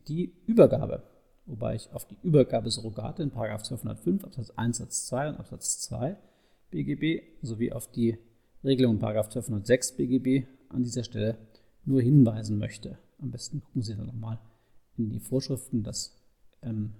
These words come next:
ist aus den Normen recht gut ableitbar. Die Bestellung des Pfandrechts macht in der Fallprüfung also eigentlich keine besonderen Schwierigkeiten.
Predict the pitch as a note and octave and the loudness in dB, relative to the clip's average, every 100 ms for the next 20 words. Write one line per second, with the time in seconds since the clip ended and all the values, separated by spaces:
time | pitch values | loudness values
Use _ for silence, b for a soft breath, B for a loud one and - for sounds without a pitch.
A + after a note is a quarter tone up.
0 | - C3 - - _ B2+ A#2+ - A#2 A2 | -6 -4 -4 -8 _ -8 -8 -6 -6 -4
1 | G#2 A2 G#2+ - - - B2+ - _ _ | -2 0 -2 -6 -14 -14 -14 -14 _ _
2 | _ _ _ _ _ _ _ - A#2+ A#2 | _ _ _ _ _ _ _ -12 -8 -10
3 | - A#2+ - - - _ _ _ _ _ | -10 -14 -16 -20 -20 _ _ _ _ _
4 | _ _ _ _ b b b b b - | _ _ _ _ b b b b b -6
5 | D3+ D3 - - C4 E4+ C#3 - - F#3+ | 0 0 0 0 2 2 2 0 0 2
6 | G3 - - - B2+ - C#3 A#2+ - A2+ | 0 -6 -6 -4 -6 0 2 2 2 -2
7 | - - F#3 D3+ - A#2+ A#2+ - B2 D3+ | -2 -2 -2 0 0 0 -2 -2 -2 -2
8 | - - A2+ C3+ A2+ A2 C#3+ G#2+ A2+ - | -4 -4 0 2 0 0 -2 -2 -6 -8
9 | D#3 C#3+ - - - - | -12 -12 -10 -10 -10 -14